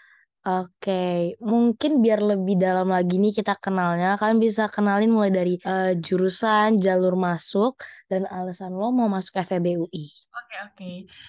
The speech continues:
Speaker 2: Nah, eh, jalur masuk gue itu dari S B M P T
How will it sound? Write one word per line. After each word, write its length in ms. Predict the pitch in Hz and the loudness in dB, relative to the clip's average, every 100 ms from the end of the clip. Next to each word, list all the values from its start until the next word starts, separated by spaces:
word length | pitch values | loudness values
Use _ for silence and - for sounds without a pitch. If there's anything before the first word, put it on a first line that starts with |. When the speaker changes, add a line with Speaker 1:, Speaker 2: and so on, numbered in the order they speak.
| - | -10
Speaker 2:
Nah, 260 | 214 208 - | -8 -8 -10
eh, 240 | 220 220 214 | -10 -8 -8
jalur 240 | 214 214 214 | -8 -8 -8
masuk 240 | 208 214 | -10 -12
gue 320 | 196 196 185 | -12 -10 -10
itu 160 | 185 240 | -10 -10
dari 240 | 196 214 | -8 -10
S 240 | - 190 180 | -12 -12 -10
B 80 | |
M 160 | 175 175 | -10 -12
P 80 | 180 | -12
T 160 | 180 | -14